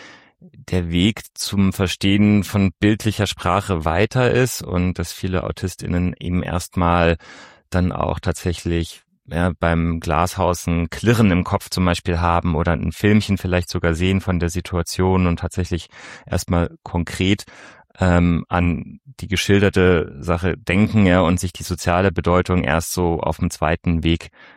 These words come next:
erschließt, ja. Das kann bei sehr intelligenten Menschen sehr, sehr schnell gehen, so dass man diesen Ping dazwischen vielleicht auch gar nicht gut erfassen kann. Und,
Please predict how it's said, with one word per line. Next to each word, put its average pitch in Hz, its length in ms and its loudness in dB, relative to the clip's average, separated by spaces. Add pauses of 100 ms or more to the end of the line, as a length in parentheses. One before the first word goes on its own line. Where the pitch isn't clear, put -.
(120)
erschließt, 80 500 -4
ja. 85 160 6
Das - 180 -6
kann 110 220 2
bei 95 140 4
sehr 95 340 2
intelligenten 90 640 0
Menschen 90 360 2
sehr, 87 260 4
sehr 80 160 2
schnell 98 320 0
gehen, 127 200 2
so 101 100 2
dass 92 180 -2
man 90 400 -2 (320)
diesen 85 460 -2 (580)
Ping 123 320 4
dazwischen 104 580 0
vielleicht - 260 -4
auch 85 100 -4
gar 80 180 0
nicht 104 160 -2
gut - 180 -4
erfassen - 420 -4
kann. 101 300 -2 (960)
Und, 92 800 2